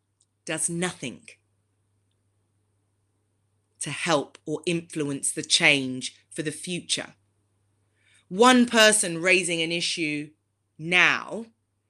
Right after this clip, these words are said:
is probably somebody's issue three, four, five months, weeks, years down the line, if it's then not addressed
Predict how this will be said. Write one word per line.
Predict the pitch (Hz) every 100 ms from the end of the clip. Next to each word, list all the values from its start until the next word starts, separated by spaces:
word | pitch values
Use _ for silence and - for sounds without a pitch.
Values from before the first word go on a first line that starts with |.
| _ _
is | 185 180
probably | - - - 262 247 196 220 220
somebody's | 226 208 202 202 190
issue | 185 190 - 170 143 143 165 _ _ _ _ _
three, | - 214 208
four, | 208 196
five | 190 180 170 170 165 _ _ _ _
months, | 175 214 214 - -
weeks, | 190 185 - - - _ _ -
years | 202 220 196 180
down | 175 165
the | 165
line, | 175 165 131 117 139 _ _ _ _
if | 185 185
it's | 180 -
then | - 185 190 190
not | 180 175
addressed | 180 - 175 135 - - - -